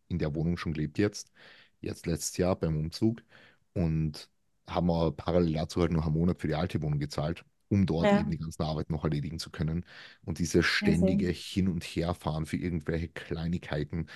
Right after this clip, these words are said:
Speaker 1: obwohl wir eh viel ausgelagert haben, so prinzipiell, aber dieses ständige Hin- und Herfahren, einfach das ganze Organisieren und alleine diese,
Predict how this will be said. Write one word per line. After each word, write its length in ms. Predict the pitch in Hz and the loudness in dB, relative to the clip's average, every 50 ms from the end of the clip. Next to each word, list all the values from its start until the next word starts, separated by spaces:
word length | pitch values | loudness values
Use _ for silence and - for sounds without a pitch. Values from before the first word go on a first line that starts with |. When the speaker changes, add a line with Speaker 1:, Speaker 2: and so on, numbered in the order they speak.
| - - - - - | -16 -16 -18 -14 -8
Speaker 1:
obwohl 300 | - 82 - 98 92 90 | -6 4 6 8 8 8
wir 80 | 85 | 8
eh 140 | - 92 98 | 8 6 6
viel 380 | - - - 95 90 80 78 - _ _ _ _ - | 6 4 4 4 6 6 4 0 _ _ _ _ 6
ausgelagert 760 | 92 101 104 - - - 90 82 78 78 76 80 - - - | 6 6 6 6 4 4 4 4 4 4 2 0 -2 0 2
haben, 220 | 78 80 76 82 | 2 2 4 2
so 160 | 76 - - | 2 0 -2
prinzipiell, 460 | 76 - 80 78 71 90 - - 85 87 | -2 0 0 0 0 0 2 2 2 4
aber 160 | 80 87 87 | 4 0 0
dieses 240 | 85 - - 92 - | -2 -2 -4 -4 -4
ständige 320 | - - 82 87 78 82 | -2 -2 -2 -2 -2 -4
Hin- 160 | 76 80 87 | -4 -4 -4
und 160 | 80 73 - | -4 -4 -2
Herfahren, 380 | 85 82 85 85 - 82 78 76 | -2 -2 -2 0 -2 -2 -2 0
einfach 240 | 76 73 73 - - | -2 -4 -4 -6 -6
das 140 | - 71 - 76 | -6 -6 -6 -4
ganze 280 | 76 80 80 - - - | -4 -4 -4 -4 -4 -4
Organisieren 720 | 85 80 85 82 80 82 - - - 92 95 92 85 78 - - - - - - - | -2 -2 0 0 0 -2 -2 -2 2 4 4 4 4 2 -2 -10 -14 -14 -16 -12 -4
und 200 | - 95 76 73 | -2 -2 -2 0
alleine 320 | 85 85 85 90 101 98 | 0 2 4 4 4 6
diese, 380 | 90 95 90 104 - 87 85 | 6 4 4 6 4 4 2